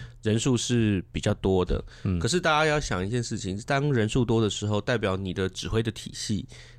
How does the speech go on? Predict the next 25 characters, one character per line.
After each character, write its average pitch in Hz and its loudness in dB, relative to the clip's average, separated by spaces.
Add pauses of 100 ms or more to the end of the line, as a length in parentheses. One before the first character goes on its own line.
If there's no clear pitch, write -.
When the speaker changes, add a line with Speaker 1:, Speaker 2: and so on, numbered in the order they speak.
(120)
Speaker 1:
也 90 -2
要 104 2
很 90 -6
健 123 0
全， - -4 (280)
好， - -14 (100)
你 110 -2
指 101 -2
挥 120 0
的 123 2
体 90 -4
系， 101 0 (380)
你 120 0
也 117 2
要 120 4
能 101 0
够 110 2
去 110 -2
让 110 0 (280)
这 208 2
么 151 4
多 127 0
的 120 2
委 95 0
员， 60 -4